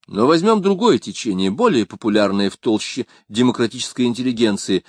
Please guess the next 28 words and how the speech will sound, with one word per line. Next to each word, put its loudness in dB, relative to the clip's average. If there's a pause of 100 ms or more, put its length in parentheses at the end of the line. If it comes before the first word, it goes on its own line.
(140)
вышучивать -2
которое -2 (220)
решился -2
только 0
агрессивный -2
юный -2
марксизм. -6 (240)
Это -2
народничество. -2 (800)
А 2
это -2
течение, -4 (240)
при 2
всей 2
ненависти 0
к -14
режиму, -2 (260)
который 0
установился -2
в 0
России, -2 (200)
тоже 4
не -2
видело -2
единственного -6
спасения -6
в -10
Конституции. -12